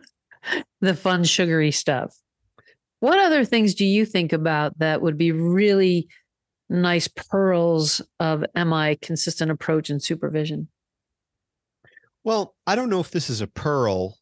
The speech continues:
Speaker 2: so much, as much as it's, as the supervisor,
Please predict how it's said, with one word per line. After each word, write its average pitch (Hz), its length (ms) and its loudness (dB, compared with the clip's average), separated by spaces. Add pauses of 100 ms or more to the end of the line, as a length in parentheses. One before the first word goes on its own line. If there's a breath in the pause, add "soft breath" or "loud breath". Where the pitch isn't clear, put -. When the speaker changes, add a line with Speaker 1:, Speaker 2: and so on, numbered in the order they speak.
Speaker 2:
so 110 340 -2
much, 90 480 -4 (140)
as 107 260 -2
much 110 320 -2
as 104 220 -4
it's, - 520 -4 (2750)
as 165 260 -2
the 185 100 -4
supervisor, 92 1000 -4